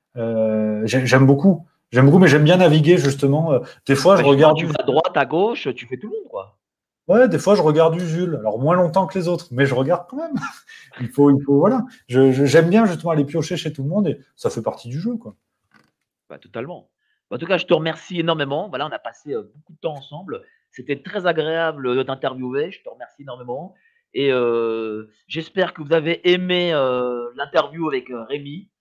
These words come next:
Speaker 2: Juste Milieu. Continuez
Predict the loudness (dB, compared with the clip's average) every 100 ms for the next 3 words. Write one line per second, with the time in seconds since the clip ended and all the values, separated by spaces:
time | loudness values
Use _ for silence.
0 | _ _ -20 -12 -10 -10 -8 -6 -6 -8
1 | _ _ _ _ _ _ _ -10 -10 -8
2 | -8 -6 -6 -4 -6 -10